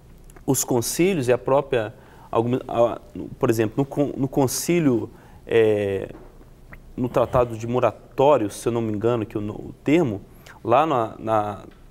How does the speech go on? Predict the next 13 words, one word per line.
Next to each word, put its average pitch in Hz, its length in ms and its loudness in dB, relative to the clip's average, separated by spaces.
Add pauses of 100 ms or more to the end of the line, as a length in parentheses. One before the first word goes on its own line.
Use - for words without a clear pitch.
(200)
na 117 140 -2
década 123 320 2
de 120 120 -6
noventa, 120 540 0
já 143 160 4
havia 135 260 4
definido 175 560 0
o 175 40 -6
cano, 165 420 0 (580)
é, 117 140 4
do 123 120 0
Novo 117 240 2
Testamento, 101 640 -8